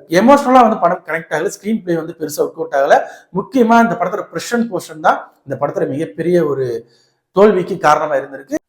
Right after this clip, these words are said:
அதே மாதிரி அந்த பீரியாடிக் போர்ஷனா இருக்கட்டும், அதுல வந்து பாத்தீங்க அப்படின்னா, நிறைய இடத்துல சவுண்ட்ஸ் வந்து அதிகமா இருந்துச்சு. முதல்ல, முதல்ல ஃபைட் சீன் வந்து கஷ்டப்பட்டு எடுத்திருந்தாலும் கூட,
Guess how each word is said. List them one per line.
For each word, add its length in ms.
அதே 180
மாதிரி 180
அந்த 140
பீரியாடிக் 400
போர்ஷனா 260
இருக்கட்டும், 280
அதுல 300
வந்து 220
பாத்தீங்க 180
அப்படின்னா, 400
நிறைய 280
இடத்துல 220
சவுண்ட்ஸ் 320
வந்து 180
அதிகமா 300
இருந்துச்சு. 360
முதல்ல, 260
முதல்ல 180
ஃபைட் 180
சீன் 180
வந்து 160
கஷ்டப்பட்டு 500
எடுத்திருந்தாலும் 420
கூட, 300